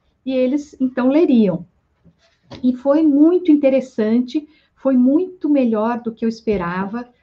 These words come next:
Os alunos realmente criaram jogos a partir das referências deles, jogos de, de tabuleiro, dominó,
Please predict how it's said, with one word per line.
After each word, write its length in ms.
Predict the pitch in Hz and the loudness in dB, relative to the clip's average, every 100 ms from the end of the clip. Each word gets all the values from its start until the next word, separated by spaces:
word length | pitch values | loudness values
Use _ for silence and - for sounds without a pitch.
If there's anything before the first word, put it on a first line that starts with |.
| _ - | _ -8
Os 160 | 214 | -4
alunos 400 | 226 226 254 254 | -2 0 0 -2
realmente 580 | 277 285 254 226 262 294 | -2 0 2 2 0 -2
criaram 640 | - 254 214 220 277 269 | -4 -4 -2 -2 -2 -2
jogos 680 | 220 202 208 254 262 196 - _ _ - | 0 0 0 -2 -4 -10 -10 _ _ -12
a 80 | - | -6
partir 320 | 220 220 226 | -6 -4 -4
das 220 | 220 - | -4 -4
referências 760 | 226 226 226 185 226 240 202 190 | -4 0 0 2 -2 -2 -6 -2
deles, 540 | 180 202 240 196 190 | 2 2 2 0 -2
jogos 420 | 202 208 208 196 | 0 -2 -2 -4
de, 520 | 185 202 190 180 156 147 _ _ _ _ _ _ _ _ _ | -4 -2 0 0 -2 -8 _ _ _ _ _ _ _ _ _
de 140 | 208 208 | -4 -2
tabuleiro, 960 | 208 190 233 240 226 233 226 220 226 - _ - | 0 0 2 4 6 8 6 4 2 -2 _ -8
dominó, 1000 | 180 208 208 254 247 220 214 208 208 | 0 2 4 2 2 0 0 0 -4